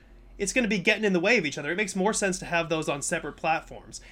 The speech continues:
and keep doing stuff like Batgirl on H B O Max and keep doing stuff like, uh, Shark Week on Discovery.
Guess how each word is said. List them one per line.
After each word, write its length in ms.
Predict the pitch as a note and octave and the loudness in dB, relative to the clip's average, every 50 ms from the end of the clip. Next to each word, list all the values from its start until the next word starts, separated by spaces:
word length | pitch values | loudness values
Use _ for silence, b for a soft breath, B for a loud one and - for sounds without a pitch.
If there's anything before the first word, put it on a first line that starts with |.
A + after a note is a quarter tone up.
| B B | B B
and 160 | B C3+ B2 - | B -8 -8 -8
keep 240 | - - A3 F#3+ - | -6 -4 -4 -4 0
doing 240 | G#3+ G3+ F3+ E3+ D#3+ | 2 4 4 4 2
stuff 240 | - - D3+ - | 0 -2 -4 -4
like 180 | - C3+ B2+ - | -6 -8 -8 -4
Batgirl 540 | - A#2 A2 A#2 - - A#2+ A2 G#2+ - - - | -4 -4 -4 -4 -8 -10 -10 -10 -10 -10 -10 -8
on 100 | C#3 C3 | -6 -6
H 180 | C3 C3 - - | -6 -6 -6 -6
B 100 | C#3+ B2 | -6 -8
O 80 | A#2 | -6
Max 260 | A#2+ A#2+ B2 C#3 - | -6 -6 -6 -6 -6
and 100 | - - | -6 -6
keep 180 | - A#3+ B3+ A3+ | -4 -4 -4 -2
doing 200 | C4+ C4+ C4+ C4 | -2 -2 -2 -2
stuff 360 | - - C4 B3+ B3+ B3+ - b b b b b b b b | 0 2 2 2 2 0 -4 b b b b b b b b
like, 320 | - A3+ A3+ G3 F#3 - - - - - - - - - | 2 2 2 2 2 -4 -18 -20 -20 -20 -20 -18 -8 0
uh, 380 | G#3 A#3 A3 G#3+ G#3+ G#3+ G#3+ G3 F3+ - - - - - - - | 2 4 6 6 6 6 4 2 -6 -12 -20 -20 -20 -20 -18 -10
Shark 400 | - - - C#4 C4+ D#4+ D#4+ - | -6 -2 2 4 2 2 2 0
Week 220 | D#3+ D3 C#3 - - | -4 -4 -4 -6 -2
on 180 | F#3+ F#3 F#3+ F#3+ | -2 0 0 0
Discovery. 640 | F#3 F#3 - - B3+ D4+ D4+ F#3+ C3 - - - | -2 -2 -2 2 2 2 2 0 -4 -12 -14 -20